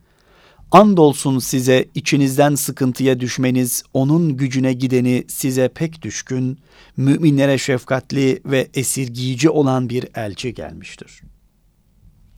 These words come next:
Allah'ın izniyle Peygamberimiz sallallahu aleyhi ve sellemin huzuruna getirilen her türlü hasta ve yaralı, bazen dua ile, bazen eliyle, bazen nefesiyle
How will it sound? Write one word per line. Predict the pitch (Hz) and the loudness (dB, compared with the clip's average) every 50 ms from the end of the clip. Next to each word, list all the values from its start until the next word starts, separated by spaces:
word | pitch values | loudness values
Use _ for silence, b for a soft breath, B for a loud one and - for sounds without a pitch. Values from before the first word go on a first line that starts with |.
| _ _ _ _ _ _ B B B B B B B B B B B B | _ _ _ _ _ _ B B B B B B B B B B B B
Allah'ın | - 175 185 185 185 185 180 233 247 | 2 4 6 6 6 6 4 2 0
izniyle | 226 - 165 151 139 151 165 156 143 139 135 135 - _ - | 2 2 0 0 2 2 2 4 4 4 4 2 0 _ -6
Peygamberimiz | 139 143 139 147 143 143 147 147 147 156 170 175 160 | -2 -2 2 2 2 2 2 0 0 0 -2 -2 -4
sallallahu | - - 135 127 127 127 127 131 143 151 143 135 127 | -4 -4 -2 0 2 2 2 4 4 2 2 2 -2
aleyhi | 127 123 127 123 | -4 -2 -4 -2
ve | 120 113 | -4 -4
sellemin | 110 - - 135 131 135 135 135 127 123 | -4 -2 -2 -2 -2 0 0 0 -2 -2
huzuruna | 107 110 127 127 127 131 127 127 131 143 139 | -2 -2 -4 -2 0 0 0 2 2 0 0
getirilen | 127 127 117 - 131 135 131 131 131 127 117 104 b b b b | -2 -4 -4 -4 -4 -4 -2 -2 -2 -2 -4 -6 b b b b
her | - 170 202 220 185 | -4 -2 -2 -2 -2
türlü | - - 165 147 143 139 135 | -4 -4 -2 0 2 2 0
hasta | 123 - - 135 - - - 151 151 143 | 0 0 -2 -4 -4 -2 0 0 0 2
ve | 139 127 | 2 -2
yaralı, | 113 107 107 107 107 92 90 110 117 120 - b b b b b b b | -2 -2 -4 -6 -8 -8 -8 -8 -8 -10 -10 b b b b b b b
bazen | 208 220 233 233 202 208 196 180 151 | 4 4 4 4 2 2 2 2 2
dua | 143 135 131 135 135 135 | 2 4 6 8 6 6
ile, | 123 117 104 107 85 80 - b b b b - | 4 2 -4 -6 -10 -12 -14 b b b b 2
bazen | 143 156 170 160 151 143 139 139 - | 4 4 6 6 4 4 2 2 0
eliyle, | - 135 127 127 131 135 127 117 107 - - b b b b | -2 -2 0 2 2 0 0 -2 -4 -8 -10 b b b b
bazen | 143 151 175 190 170 170 143 135 127 | 2 2 4 4 4 2 2 2 0
nefesiyle | 127 117 - 123 120 - - 156 147 131 127 127 120 113 | -2 -2 -4 -6 -6 -4 -2 -2 -2 0 0 -2 -4 -6